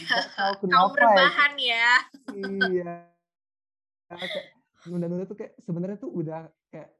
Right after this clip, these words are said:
Speaker 1: "A-, aku harus lakuin ini tuh," tapi kayak kenapa, kayak kenapa ya selalu ditunda-tunda.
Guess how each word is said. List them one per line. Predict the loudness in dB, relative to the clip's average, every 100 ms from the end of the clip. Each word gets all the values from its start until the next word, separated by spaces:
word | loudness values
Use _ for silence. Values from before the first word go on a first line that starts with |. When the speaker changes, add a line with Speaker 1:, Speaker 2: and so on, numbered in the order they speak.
| _
Speaker 1:
"A-, | _ _ -20
aku | _ -2 -2
harus | -4 -8 -14 -16 -16
lakuin | -16 -14 -14 -14
ini | -16
tuh," | -16
tapi | -18 -16
kayak | -16 -16 -14
kenapa, | -14 -16 _ -10 -8 -8 -8 -14 _ _ _
kayak | -18 -18 -20 _ _ _ _ _ _
kenapa | -14 -14 -10 -8 -8
ya | -10
selalu | -14 -16 -14 -14 -14
ditunda-tunda. | -16 -18 -18 -18